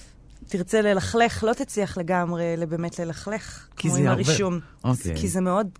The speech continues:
Speaker 1: clean cut, זה... זה, זה... אז, אה, ברגע שאנשים זה יפה להם מדי, אני כבר חוטפת עצבים, ואני... יאללה,
Speaker 2: יש
Speaker 1: שמה את זה
Speaker 2: אמנים,
Speaker 1: בצד.
Speaker 2: אמנים שעשו מגזרות נייר שאת נורא אוהבת, אגב?
Speaker 1: יש, כן,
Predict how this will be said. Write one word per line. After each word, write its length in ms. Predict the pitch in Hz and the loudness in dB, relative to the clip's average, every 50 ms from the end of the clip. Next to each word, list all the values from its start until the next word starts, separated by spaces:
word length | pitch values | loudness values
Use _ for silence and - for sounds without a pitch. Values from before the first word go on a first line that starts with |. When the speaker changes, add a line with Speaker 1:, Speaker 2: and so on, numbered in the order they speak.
| - - | -10 -8
Speaker 1:
clean 380 | 185 175 185 180 175 156 - | -6 -4 -4 -4 -4 -6 -8
cut, 180 | 170 151 151 - | -10 -10 -10 -10
זה... 280 | - - 151 147 151 | -8 -8 -8 -8 -8
זה, 260 | 151 147 156 156 151 151 | -10 -10 -10 -10 -10 -12
זה... 240 | 151 151 151 147 147 143 143 - - - - - - - - - - - - - - - - | -12 -12 -12 -12 -12 -14 -16 -20 -20 -20 -20 -20 -20 -20 -20 -20 -20 -20 -20 -20 -18 -12 -8
אז, 340 | 160 165 165 156 156 160 170 | -6 -4 -4 -4 -6 -4 -2
אה, 100 | 165 165 156 | -2 -2 -2
ברגע 260 | 175 180 226 247 302 | -2 -4 -4 -4 -4
שאנשים 440 | - 302 277 262 - - 302 294 285 | -2 -2 -2 -2 -4 -4 -4 -4 -2
זה 120 | 240 247 | -2 0
יפה 320 | 233 233 - - - 269 269 | -2 -2 -2 0 2 4 4
להם 220 | 269 254 220 202 | 4 4 2 2
מדי, 180 | 196 185 165 180 175 170 170 | 0 0 -2 -2 -2 -2 -2
אני 160 | 170 170 170 | -4 -4 -6
כבר 180 | 160 - - 165 | -8 -10 -12 -12
חוטפת 500 | - - - - 185 165 - 185 180 - | -12 -12 -12 -10 -10 -10 -10 -14 -16 -16
עצבים, 480 | 147 - - 175 160 202 214 208 180 165 | -16 -12 -10 -8 -6 -4 -4 -4 -4 -4
ואני... 320 | 165 165 160 156 160 160 156 156 156 156 160 156 156 156 160 165 _ - - - - - | -6 -8 -8 -8 -10 -10 -10 -12 -12 -12 -14 -14 -14 -16 -18 -20 _ -20 -20 -16 -8 -4
יאללה, 260 | 190 185 180 180 160 143 - - - - - | -2 -2 0 -2 -2 -4 -8 -12 -8 -4 -2
Speaker 2:
יש 100 | 160 - | 0 2
Speaker 1:
שמה 220 | 196 190 190 180 | 4 4 4 4
את 100 | 165 160 | 4 6
זה 60 | 165 | 6
Speaker 2:
אמנים, 160 | 165 160 170 165 | 4 4 4 2
Speaker 1:
בצד. 260 | - 202 202 202 208 175 175 - - - | 0 -2 -2 -2 -4 -6 -10 -6 0 4
Speaker 2:
אמנים 380 | 147 143 135 131 139 139 147 143 | 4 6 6 6 6 4 4 2
שעשו 340 | 139 - 135 120 - - 135 | 0 -2 -4 -4 -4 -2 0
מגזרות 500 | 139 135 120 123 123 113 120 117 - - | 0 0 2 2 2 2 0 -2 0 0
נייר 240 | 123 117 110 110 117 | 2 2 2 2 0
שאת 280 | - - - - - | -2 -6 -10 -8 -6
נורא 240 | - 104 98 110 110 | -4 -2 0 0 2
אוהבת, 400 | 107 101 104 110 147 190 - - | 2 2 0 0 -2 -6 -10 -12
אגב? 240 | 208 185 214 233 254 285 285 - - - - - - | -10 -8 -6 -8 -8 -8 -12 -16 -20 -20 -20 -20 -14
Speaker 1:
יש, 440 | 180 165 175 170 180 196 - - - | -8 -6 -4 -4 -2 -2 -4 -6 -6
כן, 440 | - - 381 571 539 240 196 180 | -6 -6 -6 -4 0 0 0 0